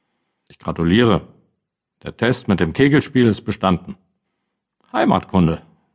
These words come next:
das ist immer ein Pluspunkt bei mir. Auch das glaubt mir keiner. Aber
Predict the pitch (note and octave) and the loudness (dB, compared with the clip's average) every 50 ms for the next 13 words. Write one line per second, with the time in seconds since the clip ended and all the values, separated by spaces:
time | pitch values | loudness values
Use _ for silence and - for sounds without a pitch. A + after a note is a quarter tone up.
0 | _ - F2 F2+ - C3+ - - D#3+ D#3+ D#3 C#3 B2 G#2+ - - D#3+ F3 E3+ - | _ -8 -6 -4 -4 -4 -2 0 2 2 4 4 2 2 0 2 2 0 0 0
1 | - B2 G#2+ - - - F2+ F2+ F2+ F2+ D#2+ C#2+ - _ _ _ _ _ _ _ | 0 0 0 0 0 0 0 2 2 2 0 0 -4 _ _ _ _ _ _ _
2 | _ _ _ _ _ _ _ - E2 - - F#2 F2 - - G#2+ F2+ E2+ - - | _ _ _ _ _ _ _ -8 -6 -4 -4 -4 -4 -4 -2 -2 -2 0 -2 -4
3 | F2 E2 - F2 E2+ E2 D#2+ D2 - _ _ _ _ _ _ _ _ _ _ _ | -4 -2 0 0 0 0 0 -4 -6 _ _ _ _ _ _ _ _ _ _ _
4 | _ _ _ _ _ _ _ _ - A#2+ A#2 A#2 A2+ B2 C#3+ - - - - - | _ _ _ _ _ _ _ _ -2 0 2 2 4 4 2 0 0 -4 -14 -20
5 | _ | _